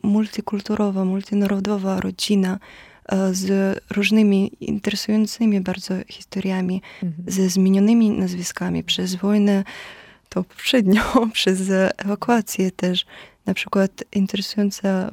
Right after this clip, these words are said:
Speaker 1: mała historyjka,
Speaker 2: Mhm.
Speaker 1: że, a, jeden człon-, członek mojej rodziny jednego razu spacerował, em, bulwarem w Odesie.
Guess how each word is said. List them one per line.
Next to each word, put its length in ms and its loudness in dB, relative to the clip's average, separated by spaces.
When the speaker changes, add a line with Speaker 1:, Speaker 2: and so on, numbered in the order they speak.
Speaker 1:
mała 200 0
historyjka, 600 -2
Speaker 2:
Mhm. 480 -10
Speaker 1:
że, 280 2
a, 300 0
jeden 280 2
człon-, 440 0
członek 440 0
mojej 180 2
rodziny 600 0
jednego 340 2
razu 460 2
spacerował, 800 0
em, 440 -2
bulwarem 600 0
w 80 -2
Odesie. 500 -2